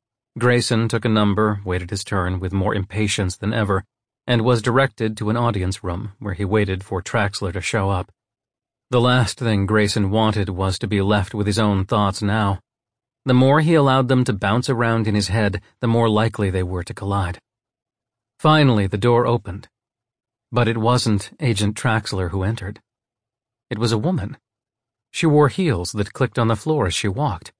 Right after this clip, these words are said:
Her hair was an orange velvet buzz, and she wore lipstick that was a little too red for her face.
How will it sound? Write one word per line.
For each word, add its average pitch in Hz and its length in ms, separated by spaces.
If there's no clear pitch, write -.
Her 120 100
hair 120 220
was 104 140
an 104 120
orange 107 380
velvet 104 400
buzz, 110 360
and 113 220
she - 140
wore 123 220
lipstick 120 500
that 110 160
was 104 100
a 113 60
little 110 180
too 113 240
red 104 380
for 95 120
her 87 80
face. 87 460